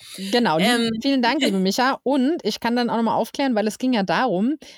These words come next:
Speaker 1: dass ich, ähm, verschiedene Piraka gegessen hatte auf, äh, dem Weihnachtsmarkt in Helsinki und gesagt hatte, eine Sorte gab's dort noch,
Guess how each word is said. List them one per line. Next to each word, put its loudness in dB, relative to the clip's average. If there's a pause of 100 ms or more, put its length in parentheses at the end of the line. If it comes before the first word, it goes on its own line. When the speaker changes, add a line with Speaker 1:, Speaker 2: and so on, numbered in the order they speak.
(100)
Speaker 1:
dass -2
ich, -2
ähm, -2
verschiedene -2
Piraka -2
gegessen -2
hatte -2
auf, -2
äh, 0
dem 0
Weihnachtsmarkt -2
in 0
Helsinki -2 (320)
und 0
gesagt -2
hatte, 0
eine 0
Sorte 0
gab's -2
dort -2
noch, 0